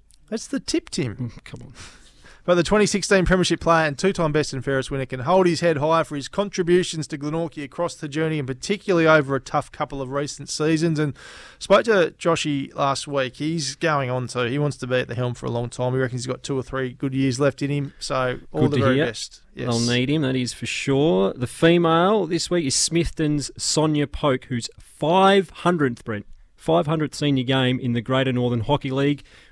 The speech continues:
Speaker 2: which was also her last. In her final match on Saturday, the Saints captain was named one of her side's best in a ten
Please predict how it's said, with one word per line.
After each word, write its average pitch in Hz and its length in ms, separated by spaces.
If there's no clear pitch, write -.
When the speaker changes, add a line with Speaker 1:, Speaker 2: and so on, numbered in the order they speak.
Speaker 2:
which - 200
was 117 140
also 131 480
her 117 160
last. 147 480
In 143 80
her 131 80
final 165 460
match 151 280
on 139 120
Saturday, 143 440
the 131 100
Saints 135 300
captain 131 540
was 117 180
named 117 320
one 120 200
of 107 80
her 113 260
side's 113 400
best 123 380
in 123 100
a 117 80
ten 151 640